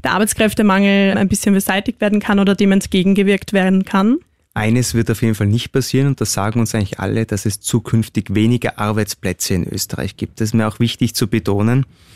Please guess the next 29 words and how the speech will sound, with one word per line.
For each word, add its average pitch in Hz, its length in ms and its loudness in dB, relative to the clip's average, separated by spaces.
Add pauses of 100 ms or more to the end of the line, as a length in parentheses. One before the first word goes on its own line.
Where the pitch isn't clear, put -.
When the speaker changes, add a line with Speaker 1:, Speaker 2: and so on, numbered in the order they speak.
(280)
Speaker 2:
weil 113 140 0
oft - 300 -4
herrscht 110 340 0
ja 104 140 0
auch 104 100 -2
bei - 140 -4
künstlicher 113 520 -2
Intelligenz 98 880 0
die 110 120 0
Sorge, 110 640 0 (460)
dass 101 280 -2
es 101 120 -4
Arbeitsplätze 107 600 -2
kosten 107 380 -2
wird 104 140 2
oder 107 80 0
dass 104 160 -2
man 107 100 0
selber 120 300 0
den 87 120 -4
Arbeitsplatz - 480 -10
verliert. - 460 -8
Diese 123 240 0
Sorge, 120 320 0
glaube 113 220 -2
ich, 113 80 -4
können 123 320 0
wir 113 80 2
nehmen. 110 480 2